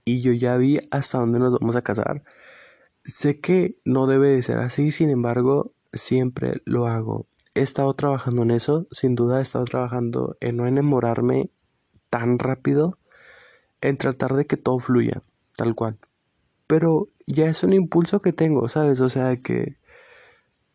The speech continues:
si estoy súper ilusionado con esa persona, si en verdad me gusta, yo ya hice toda una historia. Y eso es lo difícil, porque al final del día, si esa persona no era para mí, si no era ahí, toma en cuenta que yo ya me hice una historia,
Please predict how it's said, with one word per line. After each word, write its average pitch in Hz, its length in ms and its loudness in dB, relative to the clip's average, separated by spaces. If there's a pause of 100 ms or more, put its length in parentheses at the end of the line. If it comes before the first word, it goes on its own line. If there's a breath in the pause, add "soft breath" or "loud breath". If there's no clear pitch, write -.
(200)
si - 180 -2
estoy 135 220 0
súper 160 320 0
ilusionado 127 420 0
con 131 140 -2
esa 127 180 -2
persona, 123 520 -2
si 131 120 -2
en 127 120 0
verdad 120 280 -2
me 131 180 0
gusta, 127 680 -2 (240)
yo 123 180 0
ya 135 180 2
hice 127 240 0
toda 135 420 -2
una 123 200 0
historia. 113 480 -4 (240)
Y 131 160 2
eso 131 180 0
es 123 60 0
lo 120 100 2
difícil, 113 560 0 (580 loud breath)
porque 127 260 -2
al 131 80 -2
final 135 320 0
del 139 140 0
día, 139 200 0
si 139 120 -4
esa 135 160 -2
persona 127 560 -4 (880)
no 127 260 2
era 147 220 0
para 139 160 0
mí, 120 380 0
si - 180 -2
no 117 200 0
era 147 160 0
ahí, 135 360 2 (840 soft breath)
toma 139 220 2
en 139 100 0
cuenta 131 280 0
que 123 160 -2
yo 117 140 -2
ya 123 100 0
me 131 120 2
hice 127 160 0
una 127 120 0
historia, 123 560 -2